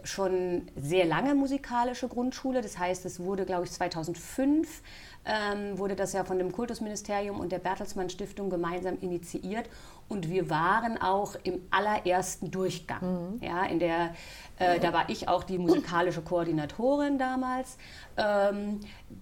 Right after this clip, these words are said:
Speaker 1: und dann wurde das ja ganz weit ausgebreitet. Damals fingen ja erst einundzwanzig Schulen in ganz Hessen an. Und das ist tatsächlich so, dass seitdem, seit diesen, ähm, ja, fünfzehn Jahren, das nie nachgelassen hat, das, äh, Engagement und das Interesse an diesem,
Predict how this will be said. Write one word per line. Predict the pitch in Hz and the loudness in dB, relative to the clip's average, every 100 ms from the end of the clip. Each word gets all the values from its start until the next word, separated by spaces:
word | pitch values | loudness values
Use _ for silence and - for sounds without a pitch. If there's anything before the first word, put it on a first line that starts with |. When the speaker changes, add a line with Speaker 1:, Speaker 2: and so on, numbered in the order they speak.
| - - - | -14 -12 -4
Speaker 1:
und | 196 202 | 0 2
dann | 214 233 | 4 2
wurde | 190 202 196 | 2 0 2
das | 185 202 | 2 2
ja | 175 | 2
ganz | 170 180 | 2 0
weit | - 170 147 160 175 | -2 -4 0 0 0
ausgebreitet. | 156 175 - 147 139 135 - | 0 0 0 -2 0 -2 -2
Damals | 143 165 151 | 0 0 0
fingen | - 196 190 | -2 -2 0
ja | 156 | 0
erst | 143 - | 0 0
einundzwanzig | 175 208 185 165 160 160 - | 0 0 0 -2 -4 -4 -6
Schulen | 208 196 190 | -4 -4 -2
in | 170 | 0
ganz | 151 165 165 | 0 0 -2
Hessen | 156 165 - | -4 -4 -4
an. | 151 143 143 - - - - - | -4 -6 -8 -14 -20 -18 -12 -2
Und | 196 | 2
das | 262 | 4
ist | 294 - | 2 2
tatsächlich | 269 262 247 240 - | 2 2 2 -2 0
so, | 233 | 0
dass | 214 - | 0 0
seitdem, | 196 170 - 202 240 302 339 - - | 0 0 -2 0 2 2 0 -2 -16
seit | - 254 269 - | -2 2 2 2
diesen, | 240 233 247 240 254 - | 0 2 2 2 0 0
ähm, | 202 202 202 202 196 190 | 0 0 -2 -4 -6 -4
ja, | 185 165 | 0 0
fünfzehn | - 330 - - 226 185 | 2 2 0 -4 -4 2
Jahren, | 190 214 262 285 - - - - - | 4 4 4 2 0 -12 -16 -8 -4
das | 208 - - | -2 -2 -2
nie | 208 254 285 | 2 6 6
nachgelassen | 220 208 226 - 185 151 - 143 | 6 4 2 0 0 0 0 -4
hat, | 165 - - 180 | -4 -2 0 2
das, | 175 - - | 0 -2 -2
äh, | 180 180 180 | 2 4 4
Engagement | 175 185 175 185 208 - | 2 2 0 0 0 0
und | 196 | -2
das | 170 | -4
Interesse | 175 - 180 165 151 - | -4 -2 -2 0 0 0
an | 147 147 143 147 | 0 2 0 0
diesem, | 170 165 151 131 131 | -4 -2 -2 -2 -4